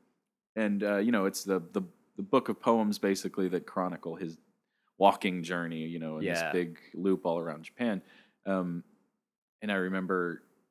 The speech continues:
Speaker 1: my father-in-law talking about it and me saying, "Oh, yeah, is, doesn't it, isn't it called, like, The Narrow Road to the Interior," or something like that? And he was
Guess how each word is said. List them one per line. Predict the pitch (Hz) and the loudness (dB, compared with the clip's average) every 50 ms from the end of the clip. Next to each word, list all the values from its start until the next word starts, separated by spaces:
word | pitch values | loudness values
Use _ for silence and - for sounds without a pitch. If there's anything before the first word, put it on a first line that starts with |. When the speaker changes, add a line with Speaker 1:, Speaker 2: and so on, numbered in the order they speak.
| _ _ _ _ _ _ _ _ - | _ _ _ _ _ _ _ _ -8
Speaker 1:
my | 92 90 85 82 - _ - | -6 -6 -6 -6 -8 _ 2
father-in-law | 113 101 104 101 98 92 90 87 87 85 82 80 | 4 4 4 4 2 0 -2 -4 -4 -4 -4 -4
talking | - - 85 82 78 - 85 | -4 -4 -4 -4 -4 -8 -10
about | 85 80 82 80 82 | -6 -2 -2 0 0
it | 82 80 | -2 -2
and | 78 78 78 78 76 80 _ _ - | -4 -6 -10 -14 -18 -20 _ _ -14
me | 82 82 80 | -12 -12 -10
saying, | - - 85 80 80 78 73 73 71 69 71 _ - | -8 -8 -6 -6 -6 -8 -10 -12 -16 -20 -18 _ -4
"Oh, | 117 | 0
yeah, | 117 117 127 123 104 87 85 85 85 85 | 2 2 4 4 2 2 0 -4 -6 -8
is, | 76 76 - - _ _ _ _ _ _ - | -12 -14 -14 -16 _ _ _ _ _ _ -20
doesn't | 95 92 104 | -14 -10 -8
it, | 98 90 - _ _ _ _ _ _ _ _ _ _ | -8 -8 -10 _ _ _ _ _ _ _ _ _ _
isn't | - 92 | -12 -12
it | 90 | -12
called, | - - - 92 90 90 | -8 -4 -2 -2 -2 -2
like, | 85 82 - | -4 -6 -6
The | - 85 | -8 -8
Narrow | 87 90 92 90 87 | -6 -4 -4 -2 -2
Road | 90 90 87 87 113 117 - | -2 -2 0 0 0 0 -2
to | - - | -4 -6
the | 85 87 | -6 -6
Interior," | 82 87 87 - - 127 120 117 113 110 110 110 107 | -8 -10 -6 0 2 4 4 6 6 6 6 6 4
or | 104 101 | 4 2
something | - - 107 104 - 98 95 95 | -2 -6 -8 -6 -6 -6 -6 -4
like | 92 90 - | -6 -6 -4
that? | - 104 104 101 98 | -4 -2 -2 -2 -4
And | 98 98 | -6 -6
he | 95 101 | -8 -10
was | 95 92 90 - - | -10 -10 -10 -12 -14